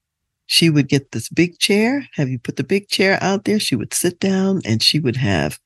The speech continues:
a fireside chat with the leaders that she was speaking to.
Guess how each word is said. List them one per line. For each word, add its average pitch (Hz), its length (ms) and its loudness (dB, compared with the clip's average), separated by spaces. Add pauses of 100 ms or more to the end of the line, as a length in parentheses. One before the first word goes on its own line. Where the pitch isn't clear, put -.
(200)
a 98 60 2
fireside 120 840 2
chat - 420 -2 (420)
with 107 440 2
the 113 180 0
leaders 110 520 0
that 98 320 0
she - 180 0
was 107 180 0
speaking 110 440 2
to. - 280 -2